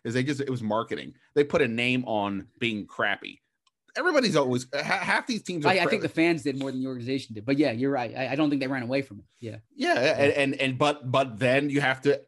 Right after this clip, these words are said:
Speaker 1: execute. And the fact that they did get Joel Embiid and Ben Simmons showed that it did make sense. You threw enough darts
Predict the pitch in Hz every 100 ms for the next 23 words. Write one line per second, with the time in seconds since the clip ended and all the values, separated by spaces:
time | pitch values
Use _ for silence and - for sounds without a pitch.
0 | _ _ _ _ _ 139 165 143 101 117
1 | 147 147 139 123 127 143 135 110 104 120
2 | 117 107 113 104 110 101 - 113 101 -
3 | _ _ - 180 135 113 104 98 135 127
4 | 113 98 120 101 104 - 117 107 107 123
5 | 127 - 120 _ _ _ _ _ 98 127
6 | 120 117 - -